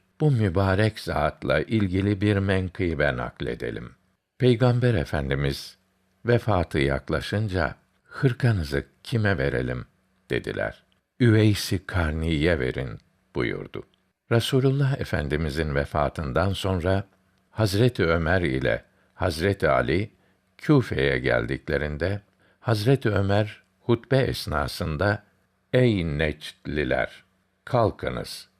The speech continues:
buyurdu. Kalktılar. "Aranızda karından kimse var mıdır?" buyurdu.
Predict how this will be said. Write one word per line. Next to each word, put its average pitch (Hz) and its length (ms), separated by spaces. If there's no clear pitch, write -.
buyurdu. 53 460
Kalktılar. 73 680
"Aranızda 117 720
karından 107 720
kimse 82 540
var 104 200
mıdır?" 65 440
buyurdu. 57 520